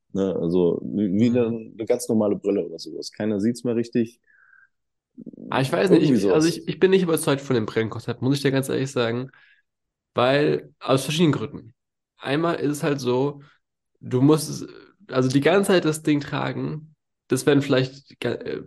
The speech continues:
Speaker 2: vielleicht ganz krass technikaffine Leute und Leute, die, die in euren Welten eh jetzt schon verschwinden machen, aber ich würd's nicht tun und die meisten Leute würden's, glaub ich, auch nicht tun wollen. Die wollen nicht so eine Brille tragen auf der, auf der, also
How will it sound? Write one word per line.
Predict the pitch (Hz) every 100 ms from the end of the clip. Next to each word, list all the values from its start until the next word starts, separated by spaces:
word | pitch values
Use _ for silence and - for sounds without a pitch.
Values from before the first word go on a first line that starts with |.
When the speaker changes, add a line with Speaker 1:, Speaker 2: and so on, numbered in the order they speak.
| -
Speaker 2:
vielleicht | 123 123 131 -
ganz | - 117 - - -
krass | 127 123 -
technikaffine | 131 127 117 113 123
Leute | 110 104 113
und | 107 98
Leute, | 104 110
die, | 107 -
die | 113
in |
euren | 104 110
Welten | 113 110 90
eh |
jetzt | 117 -
schon | 117
verschwinden | 110 120 92
machen, | 92 95 117
aber | 92 90 -
ich | 113
würd's | 127 -
nicht | 117 117
tun | 82 104
und |
die | 92
meisten | 95 107 - 107
Leute | 98 98
würden's, | 101 -
glaub | 101
ich, | -
auch | 101
nicht | 104 -
tun | 92 92
wollen. | 85 85
Die | 90
wollen | 117
nicht | 120 117
so | 104
eine |
Brille | 98 113 107
tragen | - 95 92 95
auf | 87 -
der, | 90 -
auf | -
der, | 95 - 104 -
also | 95